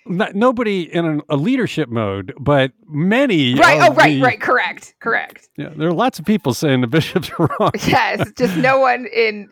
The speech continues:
Speaker 2: in he-, heading up these schools, but they do feel like these statements are trying to be a lot more compassionate.
Speaker 1: So can you explain for people that don't understand these things why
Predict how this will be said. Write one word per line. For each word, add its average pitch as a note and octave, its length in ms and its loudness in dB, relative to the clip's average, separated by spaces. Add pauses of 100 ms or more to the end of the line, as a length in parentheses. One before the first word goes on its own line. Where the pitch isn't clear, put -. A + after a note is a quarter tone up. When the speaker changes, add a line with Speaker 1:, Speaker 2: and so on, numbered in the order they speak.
Speaker 2:
in G#3 360 -8
he-, A3+ 180 -8
heading F#3 320 -4
up F3+ 200 -8
these - 200 -14
schools, C3+ 640 -12
but - 160 -6
they F#3+ 140 -2
do G#3 420 -8 (420)
feel G#3 260 -2
like F3 320 -4
these F3+ 180 -10
statements D#3 800 -10
are D3+ 480 -4 (220)
trying F3+ 280 -6
to - 80 -18
be F3+ 80 -6
a E3+ 80 -2
lot E3 180 -2
more F3 120 -6
compassionate. - 720 -18 (180)
Speaker 1:
So A#3+ 220 -4
can A3 260 -4
you B3 200 -2
explain E3+ 640 -4
for - 180 -8
people C#3+ 320 -6
that C3+ 140 -6
don't C3 200 -6
understand B2 500 -8
these B2+ 180 -10
things A#2+ 500 -8
why B2 800 0